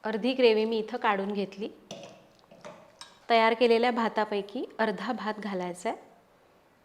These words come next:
एकसारखा थर पसरवून घ्यायचा भाताचा. आता या भातावर आपल्याला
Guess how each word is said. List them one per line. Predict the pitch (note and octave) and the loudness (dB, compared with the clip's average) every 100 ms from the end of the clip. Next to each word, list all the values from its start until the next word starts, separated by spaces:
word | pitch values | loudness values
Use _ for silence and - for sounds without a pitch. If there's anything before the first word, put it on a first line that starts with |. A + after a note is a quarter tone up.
| _ _ _ _ - | _ _ _ _ -10
एकसारखा | A#3 - B3+ A#3+ - C4+ | -10 2 2 2 0 -2
थर | B3 A#3 | 2 2
पसरवून | A#3+ A3 G3+ G3 G3+ | 2 -2 -2 -4 -4
घ्यायचा | G3 F3+ G#3+ | -6 -6 -8
भाताचा. | G#3+ G3+ F3+ F3+ D4 - - _ _ _ _ _ _ _ _ _ _ _ _ - - _ | -8 -8 -10 -10 -12 -14 -20 _ _ _ _ _ _ _ _ _ _ _ _ -20 -20 _
आता | G3+ A3+ C4 C4 | -2 0 0 0
या | A3+ A3+ | 2 2
भातावर | B3 B3 A#3 A#3+ B3+ | 2 0 2 4 4
आपल्याला | B3+ B3 A#3 | 4 4 2